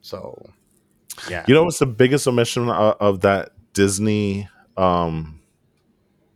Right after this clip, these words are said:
Speaker 2: slate?
Speaker 1: Hmm.
Speaker 2: There's no Star Wars.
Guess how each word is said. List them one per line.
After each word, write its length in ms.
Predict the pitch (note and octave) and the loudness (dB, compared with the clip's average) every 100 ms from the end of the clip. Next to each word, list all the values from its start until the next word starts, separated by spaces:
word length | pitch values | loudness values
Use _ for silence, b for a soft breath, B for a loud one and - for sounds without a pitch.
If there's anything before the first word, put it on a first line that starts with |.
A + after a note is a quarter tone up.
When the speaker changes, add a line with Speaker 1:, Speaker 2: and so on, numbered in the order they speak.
| _ | _
Speaker 2:
slate? 480 | - - G2+ B2 - _ _ _ _ _ _ - | -8 -2 2 0 -2 _ _ _ _ _ _ -12
Speaker 1:
Hmm. 200 | G2+ D#2+ _ _ _ _ _ _ | -12 -12 _ _ _ _ _ _
Speaker 2:
There's 200 | - A2 | -6 -4
no 100 | G2 | -4
Star 340 | G#2 - E2+ F2+ | -6 -4 -2 0
Wars. 480 | D#2 C2 - - | -2 -6 -12 -16